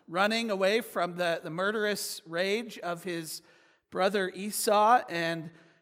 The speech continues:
at the same time looking for a wife among his extended family.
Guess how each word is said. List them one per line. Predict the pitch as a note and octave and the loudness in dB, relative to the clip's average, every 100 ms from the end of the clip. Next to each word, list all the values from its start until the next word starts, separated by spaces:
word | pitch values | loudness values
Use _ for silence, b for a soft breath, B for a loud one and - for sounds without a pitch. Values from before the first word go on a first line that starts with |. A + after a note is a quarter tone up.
| - | -16
at | F3+ | -8
the | F#3+ | -4
same | - G3+ A#3+ | 0 0 2
time | A#3+ A3 B3 | 4 4 4
looking | G3 G#3+ A#3+ | 2 -2 -2
for | A#3+ B3+ | -4 0
a | G#3 | 0
wife | F#3 E3+ B3+ - - - _ _ _ _ _ _ _ | 2 4 2 0 -12 -20 _ _ _ _ _ _ _
among | D#3+ G3+ A3+ | 0 2 2
his | G#3+ G#3 G#3 F#3+ - - - - | 2 4 4 0 -4 -6 -10 -12
extended | G3 - - A3 B3+ A3 F#3+ G3+ | -8 -6 0 0 2 0 -2 -6
family. | - E3+ F#3+ G3+ C4 | -4 -2 -2 -4 -6